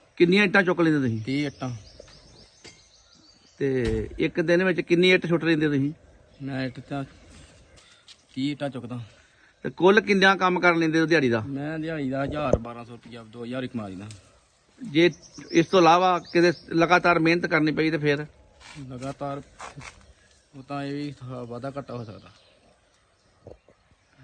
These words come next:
Speaker 1: ਤੇ
Speaker 2: ਲਗਾ-,
Speaker 1: ਕੀ
Speaker 2: ਲਗਾਤਾਰ ਹੀ ਕੰਮ ਕਰਨੇ, ਨਸ਼ੇ ਪੱਤੇ ਤੋਂ ਰਹਿਤ ਆ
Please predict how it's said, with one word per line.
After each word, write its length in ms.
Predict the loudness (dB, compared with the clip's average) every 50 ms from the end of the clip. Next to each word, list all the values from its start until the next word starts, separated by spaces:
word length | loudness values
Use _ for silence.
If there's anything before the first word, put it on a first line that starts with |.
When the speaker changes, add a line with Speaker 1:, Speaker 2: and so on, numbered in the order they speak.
| -20 _ _ -8
Speaker 1:
ਤੇ 100 | -8 -8
Speaker 2:
ਲਗਾ-, 100 | -6 -2
Speaker 1:
ਕੀ 80 | -2 0
Speaker 2:
ਲਗਾਤਾਰ 600 | 0 0 -2 -4 -4 -6 -6 -6 -4 -4 -4 -4
ਹੀ 80 | -4 -6
ਕੰਮ 220 | -6 -6 -8 -6
ਕਰਨੇ, 260 | -8 -8 -10 -10 -12 -14 -16 -20 _ _ _ -20 -20 _ _ _ _ -20 -20 _ -6 -6
ਨਸ਼ੇ 200 | -6 -4 -4 -6
ਪੱਤੇ 260 | -6 -6 -10 -8 -8
ਤੋਂ 100 | -6 -4
ਰਹਿਤ 220 | -4 -4 -6 -6
ਆ 80 | -8 -12